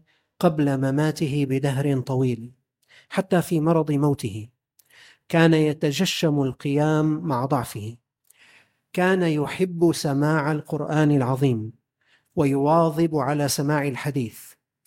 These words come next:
وكان رقيق القلب، سريع الدمعة عند سماع القرآن والحديث".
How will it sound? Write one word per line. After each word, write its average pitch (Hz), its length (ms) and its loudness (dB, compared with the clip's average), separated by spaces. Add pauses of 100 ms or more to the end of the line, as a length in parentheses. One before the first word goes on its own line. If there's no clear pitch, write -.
(540)
وكان 160 640 2
رقيق 131 580 -2
القلب، 123 440 -6 (1400)
سريع 160 580 2
الدمعة 139 640 -2 (1080)
عند 165 440 4
سماع 151 580 2
القرآن 160 720 0
والحديث". 131 800 -6